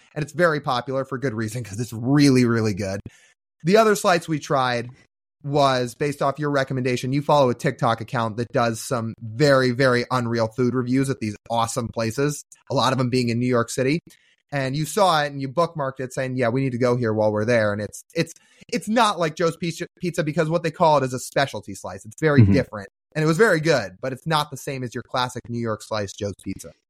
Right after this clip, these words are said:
Speaker 2: Wish it was open at three A M. It would be, <laughs> that would hit. <laughs>
Speaker 1: Oh, yeah. Now, Joe's
Speaker 2: Yeah.
Speaker 1: Pizza is open at three A M. So
Speaker 2: Yeah, that would be
Speaker 1: hopefully
Speaker 2: good.
Speaker 1: I
Speaker 2: But I'm a, I'm a little jealous of that, of that. And, and, you know, I, the way I think about it is, uh, f-,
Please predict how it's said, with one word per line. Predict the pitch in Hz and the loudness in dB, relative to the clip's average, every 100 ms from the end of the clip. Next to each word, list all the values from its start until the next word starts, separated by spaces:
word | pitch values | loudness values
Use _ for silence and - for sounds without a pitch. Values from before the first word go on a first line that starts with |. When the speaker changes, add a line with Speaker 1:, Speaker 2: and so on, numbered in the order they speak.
| _ _ - - | _ _ -16 2
Speaker 2:
Wish | 139 147 | 4 6
it | 151 | 4
was | 131 | 6
open | 135 117 117 | 4 4 0
at | 107 | -2
three | 117 117 | 0 2
A | 117 113 | 4 2
M. | 104 98 | 0 -2
It | |
would | 104 107 | -4 -4
be, | - - - | -10 -12 -6
<laughs> | 156 - 170 | -6 -6 -10
that | 151 131 143 131 | -8 -2 -2 -2
would | 113 | -4
hit. | 131 101 - - - | -4 -4 -12 -16 -6
<laughs> | 151 _ - - | -6 _ -20 -2
Speaker 1:
Oh, | 180 175 | 2 4
yeah. | 175 | 2
Now, | 135 147 | 0 0
Joe's | 151 180 | 4 4
Speaker 2:
Yeah. | - | 4
Speaker 1:
Pizza | 294 349 | -4 -4
is | 190 170 | -2 -2
open | 170 160 | -2 -6
at | - | -6
three | 170 156 | -4 -2
A | 139 139 | 0 -2
M. | 87 - | -4 -12
So | - - 127 | -12 -2 2
Speaker 2:
Yeah, | 110 107 - _ - | 2 0 -10 _ -6
that | 120 120 | 2 4
would | 208 | 4
be | 202 | 2
Speaker 1:
hopefully | 175 | 0
Speaker 2:
good. | 143 | 0
Speaker 1:
I | - | -4
Speaker 2:
But | 110 101 - | -6 -6 -4
I'm | 143 151 | -2 0
a, | 156 | -2
I'm | 160 165 | -2 0
a | |
little | 175 175 | 0 0
jealous | 147 156 147 - | 2 2 2 0
of | 123 | -2
that, | 117 113 - | -2 -4 -6
of | 123 101 | -4 0
that. | 113 104 | 0 0
And, | 139 143 | -2 0
and, | 151 135 117 _ _ _ | 0 0 -2 _ _ _
you | 147 175 | -2 4
know, | 180 170 131 | 6 4 2
I, | 139 139 _ _ - _ - | -6 -8 _ _ -20 _ -8
the | 208 131 143 | -4 2 4
way | 147 147 | 6 4
I | 131 | 2
think | 127 131 131 | 0 0 2
about | 123 120 | 2 2
it | 123 123 | 2 -2
is, | 117 110 101 - - - | -4 -2 -4 -6 -12 -8
uh, | 110 113 - _ _ _ - | 0 0 0 _ _ _ -18
f-, | - | -18